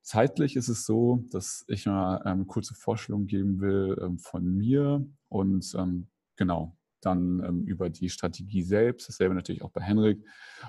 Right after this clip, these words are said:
und dann am Ende wieder die offene Fragerunde, dass wir alle Fragen mit euch beantworten.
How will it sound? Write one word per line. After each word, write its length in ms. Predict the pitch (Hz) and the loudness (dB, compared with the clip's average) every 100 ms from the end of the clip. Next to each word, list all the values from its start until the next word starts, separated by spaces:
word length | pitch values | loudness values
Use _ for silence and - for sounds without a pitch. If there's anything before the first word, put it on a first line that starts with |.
| - | -8
und 420 | - 92 85 - - | 0 2 2 0 0
dann 300 | 82 82 90 | 2 0 -2
am 160 | - - | -4 0
Ende 240 | 82 82 | 0 2
wieder 140 | 85 82 | 0 0
die 220 | - 85 | -2 -4
offene 440 | 170 - 82 82 | -4 -2 -2 -2
Fragerunde, 800 | - - 85 90 80 82 82 80 | -6 -6 -2 -2 -2 -2 0 0
dass 280 | 80 - - | -2 -12 -6
wir 360 | 85 82 82 82 _ _ _ _ _ _ _ _ | -2 0 -2 -8 _ _ _ _ _ _ _ _
alle 220 | 95 90 | -6 -6
Fragen 540 | - - 85 85 87 - _ | -6 -8 -6 -4 -6 -8 _
mit 200 | - 95 - | -6 -6 -6
euch 360 | - - - - _ - - - - | -8 -6 -8 -20 _ -20 -20 -18 -12
beantworten. 800 | - 104 104 95 87 85 85 | 0 2 2 0 0 -2 -6